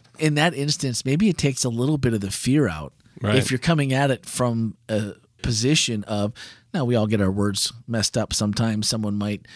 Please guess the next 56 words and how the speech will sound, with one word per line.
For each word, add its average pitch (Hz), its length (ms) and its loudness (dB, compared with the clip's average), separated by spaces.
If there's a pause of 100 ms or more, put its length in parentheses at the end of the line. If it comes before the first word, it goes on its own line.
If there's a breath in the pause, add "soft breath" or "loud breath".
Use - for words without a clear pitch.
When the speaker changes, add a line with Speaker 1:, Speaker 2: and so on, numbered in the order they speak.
(280 loud breath)
Speaker 1:
maybe 117 260 2
there's 110 200 2
a 104 60 0
little 107 360 0
bit 110 120 0
of 98 80 0
a 98 40 0
language 117 540 2
barrier. 110 280 2
Things 113 260 0
could 117 160 -2
get 110 140 -4
mixed 113 300 -2
up. 165 200 2 (320 loud breath)
But 156 160 2
those, 202 320 4 (380)
I 147 100 2
think 180 340 2
when 139 160 2
the 120 140 2
intent 156 480 0
is 139 200 -2
there, 123 360 0 (440 soft breath)
you 117 140 -2
can 120 180 -2
see 139 220 0
it 127 60 0
in 120 80 0
the 110 80 -2
countenance, 131 600 0
you 104 100 -4
can 107 140 -4
see 123 220 -2
it 110 80 0
in 104 60 2
the 98 80 0
personality 113 840 2 (240 loud breath)
of 107 140 -2
the 107 60 -6
person 117 340 0
talking 107 380 -2
f-, 101 160 -8
from 123 180 0
you. 117 100 4
And 113 80 2
I 117 60 2
think 175 280 0
there's, 120 260 0 (240 loud breath)
that's 156 240 -2
an 139 80 -2
immediate 127 520 2
little 151 180 2
bit 120 120 2
of 104 100 -2
grace 127 380 0
giving 95 480 -4